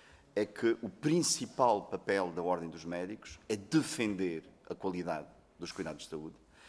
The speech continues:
Por isso, defender os doentes. E nesse enquadramento, obviamente, há aqui um papel absolutamente fundamental de regulação da Ordem dos Médicos junto dos seus associados. Mas a nossa primeira preocupação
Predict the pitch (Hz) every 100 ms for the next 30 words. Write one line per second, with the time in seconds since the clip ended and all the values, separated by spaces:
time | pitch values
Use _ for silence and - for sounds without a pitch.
0 | - - _ 120 123 120 - - 104 143
1 | 95 107 95 92 90 90 98 120 - -
2 | - - 117 123 - 107 110 101 104 139
3 | 117 92 98 95 98 117 - - - 92
4 | - 104 101 - 98 98 87 - - 92
5 | 87 - 117 107 98 95 - 101 117 139
6 | - - - 95 107 92 101 104 - 110
7 | 104 95 98 98 95 104 110 117 - 104
8 | 135 131 110 - 98 90 - - - -
9 | - _ - - - 104 123 135 135 120
10 | - 143 135 147 165 143 101 98 98 -
11 | 98 107 107